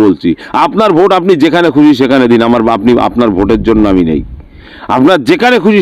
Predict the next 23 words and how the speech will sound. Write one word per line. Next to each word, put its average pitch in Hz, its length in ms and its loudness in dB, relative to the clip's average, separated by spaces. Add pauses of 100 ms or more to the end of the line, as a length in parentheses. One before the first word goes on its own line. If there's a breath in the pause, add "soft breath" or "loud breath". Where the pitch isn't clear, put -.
সেখানে 151 320 2
ভোট 101 140 0 (120)
দিন, 71 120 -4 (960)
কিন্তু 202 360 2 (220)
এসআইআর 208 480 2
এর 151 80 0 (120)
কাজটা 147 400 0 (180)
করুন 226 280 4 (520 soft breath)
এবং 160 140 2 (120)
ফর্মটা 135 400 0 (100)
ফিল 139 180 2
আপ 143 60 -10 (120)
করুন। 214 220 2 (580 loud breath)
প্রত্যেকটা 185 760 -2 (420)
বৈধ 165 300 2 (200)
ভোটার 160 380 0 (520)
ভোট 110 180 2 (160)
দেবেন 139 280 4 (240)
আগামী 85 360 -2
দিন। 71 120 -4 (500 loud breath)
যারা 190 260 2 (120)
অবৈধ 190 320 2 (120)
ভোটার 85 280 -2